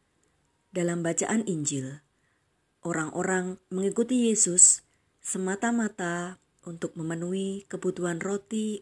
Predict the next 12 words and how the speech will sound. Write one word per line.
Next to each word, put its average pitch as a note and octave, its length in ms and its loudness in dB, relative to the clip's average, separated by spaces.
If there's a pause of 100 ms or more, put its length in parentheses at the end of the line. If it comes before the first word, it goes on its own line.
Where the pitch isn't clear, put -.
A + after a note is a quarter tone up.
untuk G#3+ 480 -4 (100)
kehidupan G#3+ 640 0
tubuh. D3+ 320 -4 (2000)
Mereka A#3+ 400 2
lebih G#3 320 4
memilih E3+ 480 2 (480)
memenuhi F3+ 720 -2
kebutuhan A3 560 0
tubuh D3+ 320 -2 (260)
daripada F3 560 -4
mengikuti F#3 680 0
Yesus D#3 420 0